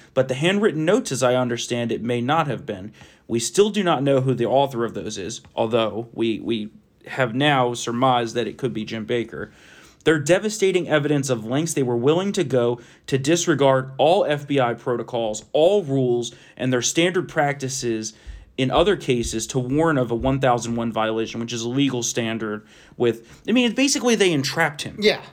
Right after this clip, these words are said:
Speaker 1: They entrapped him. And none of that was afforded to General Flynn, who was, who is a three-star general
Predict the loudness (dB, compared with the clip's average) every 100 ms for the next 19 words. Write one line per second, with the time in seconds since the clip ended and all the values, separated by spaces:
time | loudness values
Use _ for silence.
0 | _ _ _ _ _ 2 4 2 2 0
1 | 0 -8 -12 -18 _ _ _ _ 2 4
2 | 2 0 -4 -8 _ _ _ -4 2 4
3 | 4 4 4 2 4 2 4 0 -2 2
4 | 4 4 2 -2 0 2 0 -2 -6 -4
5 | -6 -12 _ -2 0 2 2 2 -2 -12
6 | -20 _ _ -2 2 4 4 2 -4 -14
7 | -4 -2 -2 -4 -2 0 2 2 2 2
8 | 2 2 2 0